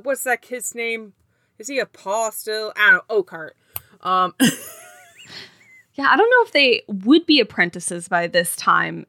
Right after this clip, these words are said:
Speaker 2: yet, but, um, yeah, maybe he saw just, um, a very tough-looking apprentice and was like, "Wow, that guy's gotta be a
Speaker 1: 'Cause he'd
Speaker 2: warrior."
Speaker 1: have to be an apprentice to be here, so.
Speaker 2: <laughs> Yeah, I think the authors just didn't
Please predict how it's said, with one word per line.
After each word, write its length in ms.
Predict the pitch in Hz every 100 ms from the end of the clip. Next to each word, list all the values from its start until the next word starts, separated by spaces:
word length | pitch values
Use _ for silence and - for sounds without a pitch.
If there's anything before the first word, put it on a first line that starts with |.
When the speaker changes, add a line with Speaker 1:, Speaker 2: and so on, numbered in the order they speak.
| _
Speaker 2:
yet, 340 | 180 165 170 -
but, 320 | 180 180 175
um, 380 | 175 175 170 175 - _ _ -
yeah, 180 | 202
maybe 280 | 190 202 262
he 100 | 285
saw 160 | 320 285
just, 340 | 254 240 - - -
um, 380 | 190 180 175 - _ _ _ _ _ _ _
a 80 | -
very 560 | 190 190 196 196 196 180
tough-looking 600 | - 202 180 196 180 175
apprentice 520 | 170 - 170 170 - -
and 100 | -
was 100 | -
like, 160 | -
"Wow, 220 | - - -
that 120 | -
guy's 220 | - -
gotta 240 | - - -
be 80 |
a 40 | 208
Speaker 1:
'Cause 80 | 208
he'd 40 |
Speaker 2:
warrior." 160 | 214 226 240
Speaker 1:
have 40 | 220
to 40 |
be 100 | 247
an 80 | 190
apprentice 420 | 175 - 180 180 -
to 100 | 170
be 360 | 170 175 170 _ _ _
here, 460 | 185 170 151 160 165
so. 480 | - 170 160 165 170 _ _ _ _
Speaker 2:
<laughs> 60 | 214 226 214 _ _ _ _ _ _ _ _ _ _ _ _ _ _ _ _ _ _ _ _ _ _ _ _ _ _ -
Yeah, 280 | 233 214 202
I 100 | 214
think 200 | 226 214
the 100 | 208
authors 360 | 196 196 190
just 180 | 226 208
didn't 140 | 190